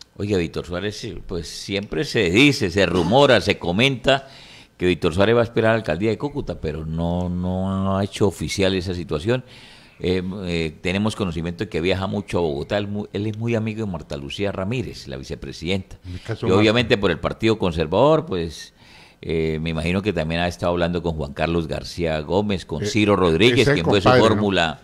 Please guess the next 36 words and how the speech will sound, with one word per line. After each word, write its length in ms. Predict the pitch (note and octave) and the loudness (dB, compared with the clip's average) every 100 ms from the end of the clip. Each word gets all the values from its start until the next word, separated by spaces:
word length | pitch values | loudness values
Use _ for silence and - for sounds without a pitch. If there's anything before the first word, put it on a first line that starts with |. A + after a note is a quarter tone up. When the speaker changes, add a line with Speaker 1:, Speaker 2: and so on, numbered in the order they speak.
| - | -6
Speaker 2:
Y 120 | G#2+ | -4
Ciro 260 | - A#2+ A#2 | 0 2 4
Speaker 1:
Es 60 | A2 | 4
com-, 80 | |
Speaker 2:
Rodríguez 320 | G#2 A#2 C#3 - | 6 4 4 0
también 280 | C3 A#2 B2 | -2 -2 0
estuvo 120 | E2 | 2
Speaker 1:
también, 220 | D#2+ D#2+ | 2 0
Speaker 2:
con 100 | G2+ | -2
él, 220 | A#2 F#2 | -4 -6
¿no? 80 | F#2 | -10
Speaker 1:
exactamente, 800 | D#2+ C#2+ - D#2 - F2 G2 F2 | -12 -12 -6 -6 -4 -4 -2 -2
fue 140 | E2 E2+ | -2 -4
la 80 | |
fórmula 340 | E2+ F#2 F#2 E2 | -2 -4 -4 -4
que 100 | D#2+ | -6
acompañó, 500 | - D2 C#2 C2+ F#2 | -6 -6 -6 -6 -4
entonces 540 | G2 - D2+ E2+ G2 - | -4 -6 -10 -8 -8 0
Speaker 2:
El 120 | A#2 | 2
inci- 280 | A2+ G2 A#2+ | 2 2 0
Speaker 1:
tienen 200 | E3 F3 | 0 0
que 100 | E3+ | -2
hacer 160 | F3 E3+ | 0 0
una 220 | E3+ E3+ | -2 -2
co-, 260 | E3 D3+ - | -2 -2 -4
una 220 | C#3 D#3 | -4 -4
serie 360 | D3+ D#3 D#3+ D#3 | 0 0 2 2
de 280 | B2+ G2+ E2+ | 0 0 -2
situaciones 840 | F#2 E2 E2 - A2 C3 B2+ A2 | -4 -2 -2 0 0 0 -2 -4
y 100 | G2 | -4
componendas 720 | F#2+ E2+ E2+ E2+ A2 A#2 A#2 | -4 -4 -2 0 0 2 0
de 100 | F#2 | 0
tipo 320 | D#2+ G#2 A#2 | -2 -4 -2
político, 520 | A#2+ A#2+ A2+ A2 G2 | 0 2 2 0 -4
usted 180 | F#2 G2 | -6 -4
sabe, 320 | F2+ F2+ F2+ | 0 0 0